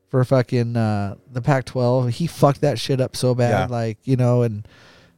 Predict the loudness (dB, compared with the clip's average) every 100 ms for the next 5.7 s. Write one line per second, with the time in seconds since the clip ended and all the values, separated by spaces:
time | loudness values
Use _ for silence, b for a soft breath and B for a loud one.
0 | 0 4 4 2 0 2 2 2 2 2
1 | 0 2 4 4 2 -4 0 2 4 6
2 | 6 6 4 4 2 0 0 -4 -6 -2
3 | 0 4 2 4 2 0 2 0 0 2
4 | 2 2 -2 -6 -4 -6 0 0 0 -2
5 | -6 0 -2 0 -4 -4